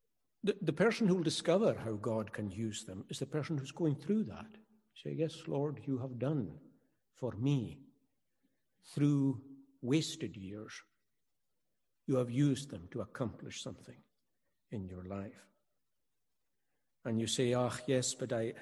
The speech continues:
I still, doesn't matter what I get back, I can never get back the time that I gave up." Well, in a way that's true, but let me qualify that with something.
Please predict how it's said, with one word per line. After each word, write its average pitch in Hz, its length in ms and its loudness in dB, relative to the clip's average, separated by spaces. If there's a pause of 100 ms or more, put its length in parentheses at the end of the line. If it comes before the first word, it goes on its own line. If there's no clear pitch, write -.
(600)
I - 40 -4
still, 143 520 2 (380)
doesn't 165 220 4
matter 170 240 6
what 139 180 2
I 123 60 2
get 117 240 -2
back, 117 220 -2
I 113 40 0
can 123 180 0
never 147 220 4
get 117 200 -2
back 110 220 -4
the 120 100 -2
time 131 540 4
that 95 160 -6
I 92 60 -6
gave 92 320 -6
up." 92 220 -10 (500)
Well, 170 220 6
in 175 100 8
a 175 60 10
way 165 240 8
that's 113 340 2
true, 117 300 0
but 110 180 0
let 139 180 2
me 143 60 6
qualify 127 640 2
that 107 280 0
with 110 120 -4
something. 107 440 -2